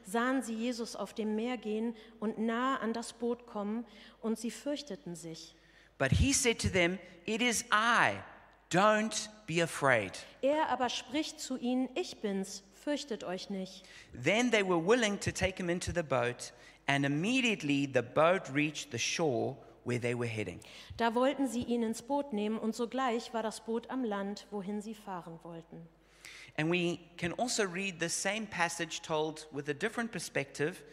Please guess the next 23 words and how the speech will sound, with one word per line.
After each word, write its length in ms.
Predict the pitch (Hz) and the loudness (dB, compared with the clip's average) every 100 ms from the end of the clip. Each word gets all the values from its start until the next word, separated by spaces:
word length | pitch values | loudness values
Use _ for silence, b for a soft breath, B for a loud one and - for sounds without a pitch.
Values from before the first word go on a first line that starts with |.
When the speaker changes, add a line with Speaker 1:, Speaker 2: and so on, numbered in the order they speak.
| B B - | B B -8
Speaker 2:
in 180 | 143 139 | -4 0
Matthew 380 | 143 185 - 185 | 2 0 -4 -6
chapter 340 | - 160 - | -2 -2 -4
fourteen 600 | 139 180 180 185 175 180 | -6 -4 -4 -4 -4 -4
and 160 | 175 143 | -2 -2
Mark 240 | 139 143 | -2 -2
chapter 280 | - - - | -4 -10 -6
six. 440 | 127 - - - B B | -4 -4 -6 -8 B B
Speaker 1:
Und 140 | - 226 | -6 -4
es 140 | 220 | -4
gibt 200 | 262 262 | -6 -6
zwei 360 | - - 247 277 | -6 -2 0 0
Parallel-, 480 | 277 240 226 247 254 254 | -2 -4 0 0 -2 -4
Parallelstellen, 1000 | 240 226 247 302 320 - 269 269 277 277 277 B B - | -2 0 0 0 -2 -2 0 2 0 -2 -6 B B -6
ähm, 220 | 226 233 | -2 0
einmal 400 | 226 226 240 233 | 0 -2 0 0
in 280 | 226 214 220 | -2 -2 -2
Matthäus 500 | 208 214 - 269 262 | -2 -2 0 0 -2
vierzehn 600 | - 269 269 - 277 269 | -4 -4 -4 -4 0 0
und 380 | - 220 220 - | 0 -2 -2 -4
in 200 | - 214 | -4 -2
Markus 500 | 208 202 208 220 - | 0 -2 -6 -8 -8
sechs. 480 | - 175 - - - | -8 -8 -10 -16 -16